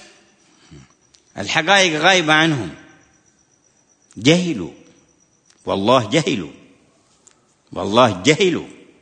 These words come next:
لو علموا ما كان الفخر ب-،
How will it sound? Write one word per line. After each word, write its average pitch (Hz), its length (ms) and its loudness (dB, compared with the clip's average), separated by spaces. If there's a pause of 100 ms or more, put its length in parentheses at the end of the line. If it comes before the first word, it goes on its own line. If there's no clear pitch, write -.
(920)
لو 127 180 0
علموا 175 400 2
ما 180 200 4
كان 202 360 -2
الفخر 147 540 0 (360)
ب-، 135 80 0